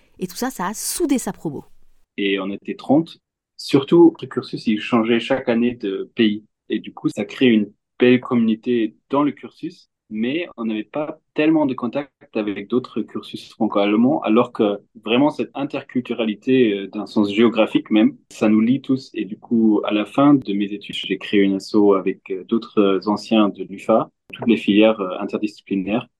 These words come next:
Speaker 2: et on a mis en place un événement annuel pour, euh, proposer à tout le réseau ufa de se rencontrer à Strasbourg une fois par année.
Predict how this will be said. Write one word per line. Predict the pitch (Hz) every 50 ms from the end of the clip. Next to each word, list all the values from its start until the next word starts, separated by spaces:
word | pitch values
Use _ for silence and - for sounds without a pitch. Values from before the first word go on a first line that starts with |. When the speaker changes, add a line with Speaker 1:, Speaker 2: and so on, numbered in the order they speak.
| _ _ _
Speaker 2:
et | 95 95 92 92 90
on | 90 90
a | 90 92
mis | 92 92 92 92 92 92
en | 90 - 95 101
place | - - 120 120 - -
un | 95 90 90 90 90 92 95 95
événement | 101 98 104 101 98 98 101 101 98 92 -
annuel | - 101 101 107 104 101 98 113 - - - _ _ _
pour, | - - 95 - 95
euh, | 92 92 92 90 92 - - _ _ _
proposer | _ - 113 - 107 98 104 107 104
à | 98 - - -
tout | - 156
le | 143 135
réseau | 120 120 110 110 113 107 104 98
ufa | - 113 110 - 113 107 107 117 - _ _ _ -
de |
se | 104 - -
rencontrer | 98 98 104 104 - 98 - - - -
à | 95
Strasbourg | 92 - - - 95 104 95 107 113 - -
une | 107 107
fois | - 127 113
par | - 101 95
année. | 92 90 95 101 - -